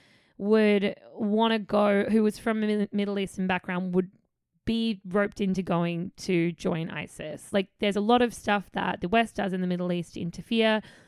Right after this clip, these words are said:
That's com-, stuff that seems completely legitimate to people to go there. Is it the right thing to do? Absolutely not. But I can understand the journey people take to get there. And I think this episode does a great job of kind of portraying the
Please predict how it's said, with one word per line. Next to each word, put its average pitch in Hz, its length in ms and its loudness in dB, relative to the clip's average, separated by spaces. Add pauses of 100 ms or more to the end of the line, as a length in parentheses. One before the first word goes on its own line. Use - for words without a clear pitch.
That's - 260 -4
com-, 233 220 -4 (120)
stuff - 300 2
that - 160 2
seems 220 240 -2
completely 202 340 0
legitimate 180 440 0
to - 80 -18
people 180 260 -4
to - 120 -8
go 170 180 -2
there. - 180 -8 (220)
Is 196 100 -8
it 226 100 -6
the 233 120 -2
right 240 180 0
thing 247 160 -2
to - 80 -6
do? 254 320 4
Absolutely 233 540 0
not. 196 320 0 (100)
But 214 220 4
I 202 100 2
can 214 300 -2 (120)
understand 220 540 -2
the 185 60 0
journey 185 360 0
people 175 280 -6
take 175 240 -8
to 160 80 -10
get - 180 -4
there. 180 140 -8
And 180 100 -8
I 175 40 -4
think 185 240 -6
this 185 180 -6
episode 175 400 -2 (360)
does 185 140 2
a 180 60 0
great 185 640 0
job 170 360 0
of 170 300 -2
kind 175 280 -6
of - 160 -8
portraying 175 840 -2 (360)
the 196 120 4